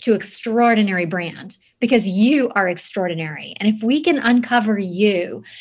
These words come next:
and the true soul and heart of who you are,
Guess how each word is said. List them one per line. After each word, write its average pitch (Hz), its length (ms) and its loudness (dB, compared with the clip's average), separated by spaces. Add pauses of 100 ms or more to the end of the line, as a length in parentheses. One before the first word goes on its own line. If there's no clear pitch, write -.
(120)
and 226 160 4
the 208 80 -2
true 247 320 -2
soul 214 720 -2 (200)
and 208 100 -2
heart - 440 0
of 196 100 -14
who 226 160 -2
you 214 320 2
are, 254 480 -2